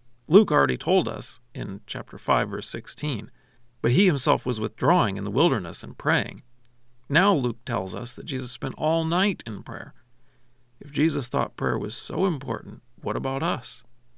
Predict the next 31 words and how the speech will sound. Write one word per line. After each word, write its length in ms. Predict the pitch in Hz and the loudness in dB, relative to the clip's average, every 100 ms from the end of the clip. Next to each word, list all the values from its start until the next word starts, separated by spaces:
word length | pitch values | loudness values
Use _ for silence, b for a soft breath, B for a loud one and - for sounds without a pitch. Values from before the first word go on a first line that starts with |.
| - _ - - | -20 _ -20 -12
We 120 | - 127 | -6 -4
have 160 | 107 | -4
so 140 | - 131 | -4 -4
much 240 | 104 - | -6 -4
less 300 | 110 185 - | 0 0 -2
chance 360 | - 104 95 95 | -6 -10 -10 -8
of 80 | |
getting 240 | 98 107 101 | -4 -4 -2
our 140 | 98 | -2
life 320 | 98 98 - | -2 -4 -4
right 240 | 101 95 - - | -6 -6 -8 -8
on 160 | 95 | -6
our 160 | 90 92 | -6 -6
own. 240 | 87 82 - - - _ _ - - - - _ - - _ _ - - - | -8 -14 -20 -20 -20 _ _ -20 -20 -20 -20 _ -20 -20 _ _ -20 -20 0
In 80 | 190 | 4
Luke's 260 | 233 - 135 | 4 4 0
list, 360 | 113 147 - | 0 0 -4
he 160 | 127 117 | -6 -8
includes 520 | 117 - 117 117 - | -8 -6 -6 -6 -8
Judas, 680 | 117 165 151 104 120 - - - | 0 2 2 0 -4 -6 -12 -14
the 100 | - | -6
son 220 | - 127 | -4 -2
of 80 | 104 | -4
James. 560 | 110 135 101 95 - - b b - | -2 0 -2 -4 -10 -10 b b -2
In 100 | 160 | 2
the 100 | 160 | 4
other 160 | 196 143 | 4 4
Gospels, 480 | 117 117 - 113 | 4 2 -2 -4
they 160 | 107 107 | -2 -4
instead 540 | 107 - - 113 104 | -4 -8 -6 -6 -6
list 420 | 104 104 - - | -6 -8 -8 -12